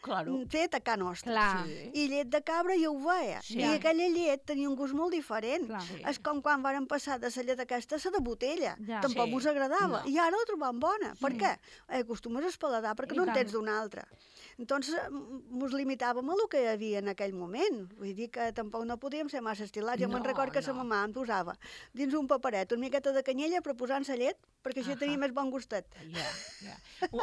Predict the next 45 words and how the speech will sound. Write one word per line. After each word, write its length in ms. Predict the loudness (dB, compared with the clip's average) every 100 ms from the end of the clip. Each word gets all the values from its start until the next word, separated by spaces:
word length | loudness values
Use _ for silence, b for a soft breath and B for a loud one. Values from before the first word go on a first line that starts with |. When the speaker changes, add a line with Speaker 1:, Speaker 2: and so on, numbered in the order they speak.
| 2
Speaker 1:
eh, 300 | 4 6 4 4
aquest, 320 | 2 4 6
ara 180 | 6 6
un 120 | 4
dia, 240 | 2 2 2
no 120 | 0
fa 180 | -2 0
gaires 340 | 0 0 -4
dies, 240 | -2 -2 -2
que 100 | -4
va 80 | -4
venir 180 | -4
un 120 | -4 -4
dels 100 | -2
meus 220 | -2 -4
fills 240 | -4 -6
que 100 | -8
està 220 | -10 -6 -2
allà 160 | -4
per 140 | -6 -8
Santo 280 | -8 -4 -2
Domingo, 500 | -2 -2 -6 -8 -12 B B B B B
i 140 | 2 4
em 180 | 4 2
diu: 220 | 2 2
«Mamà, 320 | 2 0 -2 -2 -6
tu 120 | -4
saps 480 | 2 2 2 -4 -8
quants 280 | -2 0 -2
litres 340 | -8 -8 -8
de 100 | -6
llet 240 | -6 -6 -6
fan 420 | -6 -4 -4 -10 -12
de, 380 | -14 -6 -4 -4 _ _ _ _ -2
quants, 380 | 0 0 -4 -14 -12
quantes 300 | -4 -4 -6
botelles 400 | -8 -6 -4 -2
omplin 320 | -4 -2 -4
d'un 160 | -4 -4
litre 240 | -6 -6 -8
de 60 | -8
llet 240 | -12 _
antes 260 | -18 -18 -18
de 80 | -16
vendre-la?» 400 | -16 -16 -18